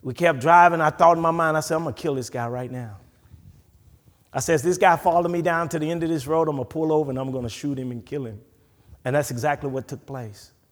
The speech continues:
I drove down the road. He followed me. I pulled over on the side of the road. He pulled out the side of the road. I pulled out my gun, shot him, and killed him right there on the spot. You know the crazy thing about that?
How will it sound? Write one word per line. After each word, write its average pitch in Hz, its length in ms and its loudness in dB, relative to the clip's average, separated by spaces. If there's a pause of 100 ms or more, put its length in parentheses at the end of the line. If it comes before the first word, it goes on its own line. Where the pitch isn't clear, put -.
(680)
I 143 80 4
drove 175 240 6
down 185 160 6
the 170 60 -2
road. 202 220 8
He 180 60 0
followed 180 380 6
me. 190 120 -2
I 165 80 4
pulled 180 280 2
over 175 80 2
on 180 80 -6
the 156 40 -8
side 175 200 2
of 175 60 4
the 175 40 0
road. 185 160 2
He 175 60 -12
pulled 175 160 0
out 175 140 6
the - 40 -10
side 180 200 4
of 180 60 0
the 180 60 0
road. 202 60 2
I 190 100 2
pulled 156 220 -2
out 160 120 2
my 165 120 -4
gun, 170 320 -4 (320)
shot 165 320 -2
him, 165 80 -4
and 156 120 -6
killed 175 280 -6
him 120 120 -6
right 131 200 -6
there 143 100 -8
on 139 80 -8
the 135 80 -10
spot. 131 380 -16 (1500)
You 240 100 4
know 302 160 12
the 202 80 4
crazy 220 340 4
thing 220 220 4
about 208 240 8
that? 240 320 2